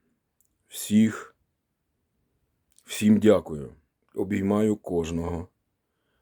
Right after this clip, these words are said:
кожного, хто молився дома, кожного, хто молився на місці сили або на березі річки, кожного, хто вірить,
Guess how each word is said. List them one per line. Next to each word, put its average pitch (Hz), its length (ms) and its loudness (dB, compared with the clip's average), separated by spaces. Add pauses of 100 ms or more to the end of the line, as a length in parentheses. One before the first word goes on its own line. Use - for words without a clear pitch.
кожного, 101 480 -4
хто 87 640 -6
молився 82 440 -6
дома, 71 360 -8 (840)
кожного, 92 640 -4 (140)
хто 80 760 -4
молився 80 720 -6 (1300)
на 82 140 -6
місці 82 380 -8
сили 85 380 -4
або 73 400 -8 (200)
на 78 140 -10
березі 78 420 -6
річки, 71 400 -14 (1040)
кожного, 98 720 0
хто 87 460 -10
вірить, 92 560 -6